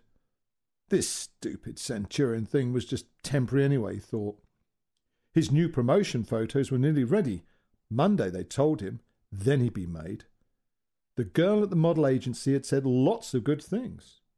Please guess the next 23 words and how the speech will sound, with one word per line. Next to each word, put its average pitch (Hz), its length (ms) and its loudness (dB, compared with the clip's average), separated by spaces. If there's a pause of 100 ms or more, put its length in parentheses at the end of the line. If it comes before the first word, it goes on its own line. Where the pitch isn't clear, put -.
(840)
And 226 140 0
although 180 300 4
she'd 139 200 0
been 123 200 0
vague 120 560 2
about 120 280 -2 (100)
actual 143 440 -2
work, 85 420 -10 (400)
he 214 120 -2
could 110 220 -4
read 95 320 -6
between 98 400 -10
the 82 80 -12
lines. 87 720 -14 (480)
He 107 220 -10
had - 360 -14
it. - 140 -18 (380)
He 98 260 -8
knew 87 380 -12
that. 64 180 -18 (3500)
His 151 180 2
mobile 127 420 2
buzzed, 98 460 -6